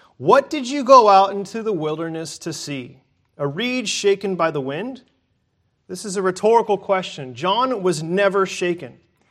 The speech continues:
He dressed in camel's hair, never shaved because of the Nazirite vow, and ate locusts and honey. He never doubted his role for the coming king,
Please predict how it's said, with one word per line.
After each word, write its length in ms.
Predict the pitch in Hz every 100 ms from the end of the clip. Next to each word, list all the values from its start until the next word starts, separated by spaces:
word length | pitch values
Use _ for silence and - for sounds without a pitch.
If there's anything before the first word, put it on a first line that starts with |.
| _ _
He 160 | - 208
dressed 420 | 147 220 247 -
in 120 | 247
camel's 460 | 240 208 220 247 233
hair, 400 | 147 131 143 151 _ _ -
never 300 | 180 240 262
shaved 520 | - 208 170 170 170
because 320 | 180 185 170
of 80 | 170
the 80 | 175
Nazirite 560 | 165 165 165 185 190
vow, 400 | 131 120 - 151 _ _ _ _
and 120 | 156 180
ate 180 | 208 208
locusts 640 | 190 202 220 208 - -
and 120 | 196
honey. 320 | 180 214 131 - _ _ _ _ _ _ _ _ _
He 120 | 185
never 220 | 220 220
doubted 380 | 175 214 240 269
his 220 | 220 185
role 300 | 190 220 240
for 160 | - 196
the 80 | 180
coming 400 | 196 170 143 131
king, 480 | 139 123 165 214